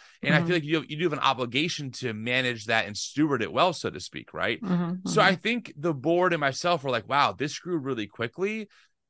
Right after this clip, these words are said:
Speaker 1: W-, what is the five-year plan? Like, what
Speaker 2: Mm-hmm.
Speaker 1: is the next step? You know, how do we secure maybe some more serious funding so we're not just scraping by on donations to make this work? But if we
Speaker 2: Right.
Speaker 1: want to do these things, what's the financial obligation we need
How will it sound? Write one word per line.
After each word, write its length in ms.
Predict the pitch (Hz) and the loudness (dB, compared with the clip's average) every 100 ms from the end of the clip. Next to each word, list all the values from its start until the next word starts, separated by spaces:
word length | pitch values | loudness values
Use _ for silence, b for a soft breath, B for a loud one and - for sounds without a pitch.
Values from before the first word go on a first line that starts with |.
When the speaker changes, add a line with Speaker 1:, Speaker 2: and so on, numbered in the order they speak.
| - | -16
Speaker 1:
W-, 220 | 110 110 | -14 -12
what 380 | 123 147 233 - | 0 4 4 4
is 260 | 175 160 | 0 0
the 100 | 135 | -4
five-year 440 | 117 104 98 90 82 | 0 0 0 -2 -10
plan? 380 | - 82 82 90 | -8 -8 -8 -10
Like, 120 | 113 | -6
what 220 | 147 214 | -2 0
Speaker 2:
Mm-hmm. 80 | 185 | 2
Speaker 1:
is 380 | 175 165 127 107 | 2 2 0 -4
the 100 | 113 | -4
next 300 | 107 101 - | -4 -4 -6
step? 320 | - 85 67 | -4 -4 -4
You 140 | 107 | -6
know, 80 | 127 | -4
how 240 | 117 175 214 | -2 -2 -2
do 160 | 190 | -4
we 80 | 196 | -6
secure 400 | - 170 - 170 | -6 -8 -4 -4
maybe 200 | 156 160 | -2 -6
some 200 | 165 165 | -6 -4
more 160 | 156 156 | -4 -4
serious 440 | - 147 143 131 | -6 -6 -6 -4
funding 380 | - 196 170 95 | -2 -2 -2 -6
so 160 | - | -6
we're 140 | 123 127 | -4 0
not 260 | 131 165 | 2 2
just 400 | 165 156 117 - b b | 2 -4 -4 -8 b b
scraping 480 | - - 143 131 123 | -8 -2 -2 -2 2
by 280 | 123 123 | 4 6
on 200 | 113 117 | 4 2
donations 580 | 113 113 110 107 - 95 | -2 -2 -2 -4 -6 -12
to 80 | - | -10
make 160 | 101 92 | -12 -12
this 220 | 101 - | -14 -10
work? 240 | 95 92 - | -8 -8 0
But 220 | 131 110 _ _ _ - | 0 0 _ _ _ -12
if 160 | 147 | -6
we 80 | 147 | -2
Speaker 2:
Right. 80 | 143 | 0
Speaker 1:
want 160 | 175 - | 0 -2
to 80 | 160 | -4
do 200 | 170 160 | -4 0
these 220 | 131 - | -2 2
things, 360 | 208 214 160 | 2 2 0
what's 220 | 123 165 - | -2 -2 -2
the 80 | |
financial 500 | 165 147 139 156 147 | -4 -2 0 -2 -2
obligation 560 | 139 143 135 143 139 135 | -4 -4 -4 -8 -6 -6
we 140 | 120 | -4
need 480 | 110 190 196 139 117 | -4 0 2 0 -2